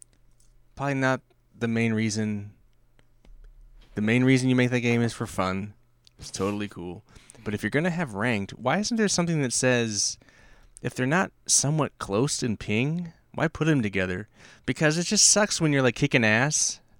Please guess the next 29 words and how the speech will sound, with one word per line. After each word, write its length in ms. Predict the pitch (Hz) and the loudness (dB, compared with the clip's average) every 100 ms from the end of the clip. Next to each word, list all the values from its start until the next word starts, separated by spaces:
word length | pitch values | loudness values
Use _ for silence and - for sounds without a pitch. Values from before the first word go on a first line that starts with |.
| - | -4
and 140 | 113 | 0
then 140 | 120 123 | 2 2
you 60 | |
get 160 | 117 110 | 2 2
stuck 300 | - 127 127 | 0 0 -4
w-, 260 | 131 - - | -8 -12 -12
against 300 | 120 117 117 | -4 -2 -2
a 40 | 110 | -2
team, 460 | - 117 113 104 - | -2 0 0 -2 -6
and 200 | 104 110 | -4 -2
then 120 | 110 | 0
you're, 160 | 110 120 | 0 0
like, 160 | 113 107 | -2 -2
on 100 | 98 | -4
an 200 | 98 - _ _ _ _ | -4 -8 _ _ _ _
opposite 420 | 113 113 123 113 101 | 2 2 2 -2 -2
end 200 | 110 104 | -2 -2
server, 500 | 110 113 98 95 - _ _ _ _ - | -2 -4 -4 -8 -10 _ _ _ _ -10
and 160 | 101 | -6
you're 100 | 101 | -4
just 260 | 101 101 - | -4 -6 -4
like, 480 | 95 92 92 - _ _ _ _ _ _ _ - | -4 -4 -6 -10 _ _ _ _ _ _ _ -6
I'm 140 | 127 | -2
like, 200 | 139 131 _ _ _ _ _ _ _ - | 0 -2 _ _ _ _ _ _ _ -6
twenty 260 | 151 156 | -4 -4
cars 320 | 147 151 151 | -2 -2 -2
behind 420 | 147 135 151 180 131 | -2 -4 -2 -2 -2
this 140 | 98 | -4
guy. 360 | 98 85 80 | -4 -4 -6